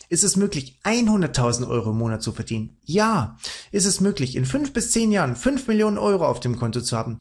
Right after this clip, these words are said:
Ja. Aber alles ist ein Prozess. Wenn du davon hörst, dass jemand seine tolle App für ein bis zwei Millionen Euro verkauft hat, dann meint man ja immer,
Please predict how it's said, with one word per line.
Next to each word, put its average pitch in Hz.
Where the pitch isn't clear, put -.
Ja. 120
Aber 185
alles 143
ist 131
ein 131
Prozess. -
Wenn 185
du 233
davon 196
hörst, 147
dass 139
jemand 151
seine 135
tolle 170
App 180
für 170
ein 160
bis 156
zwei 151
Millionen 147
Euro 175
verkauft 127
hat, 127
dann 170
meint 147
man 127
ja 120
immer, 110